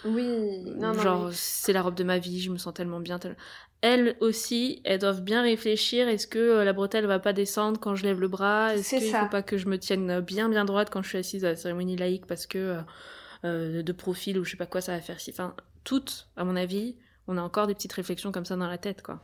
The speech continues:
Speaker 1: C'est ça. Non, non, et il faut vraiment, euh, je pense, à un moment donné, essayer, en tout cas le jour J,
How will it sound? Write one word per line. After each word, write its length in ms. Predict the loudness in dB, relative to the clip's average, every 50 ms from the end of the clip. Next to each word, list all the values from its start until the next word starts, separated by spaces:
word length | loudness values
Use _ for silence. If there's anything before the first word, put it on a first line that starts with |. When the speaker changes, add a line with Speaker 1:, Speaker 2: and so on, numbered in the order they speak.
| _ _
Speaker 1:
C'est 160 | -12 -8 -8
ça. 260 | -4 -2 -2 -4 -4 -6 -18 -20 -20 -20 -18 -10 -6
Non, 80 | -2 0
non, 140 | 0 0 0
et 200 | 0 0 -2 -2
il 60 | -2
faut 180 | -2 -4 -4
vraiment, 680 | -2 -2 -4 -2 -2 -2 0 0 0 0 0 -2 -4 -6
euh, 500 | -4 -4 -4 -4 -4 -6 -8 -10 -10 -12 -14 -14 _ _ -14 -12
je 100 | -8 -8
pense, 320 | -6 -6 -6 -6 -6 -4
à 40 | -6 -6
un 20 |
moment 240 | -4 -6 -6 -8 -6
donné, 540 | -8 -6 -6 -6 -6 -6 -6 -8 -10 -12 _ _ _ _ -6
essayer, 440 | -6 -6 -6 -6 -8 -6 -6 -6
en 120 | -6 -6 -8
tout 120 | -8 -6
cas 160 | -6 -6 -4
le 100 | -4 -4
jour 260 | -4 -4 -6 -6 -6 -6
J, 320 | -6 -8 -8 -8 -10 -10